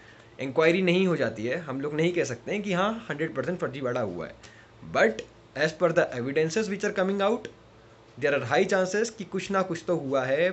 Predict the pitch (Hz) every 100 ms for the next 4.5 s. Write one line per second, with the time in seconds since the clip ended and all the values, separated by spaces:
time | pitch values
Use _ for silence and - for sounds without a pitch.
0 | 185 143 135 156 156 156 131 110 101 104
1 | 117 127 185 247 - - - 113 113 113
2 | 151 131 117 113 160 165 185 190 127 135
3 | 127 110 147 165 - 160 160 - 165 131
4 | 143 156 117 98 69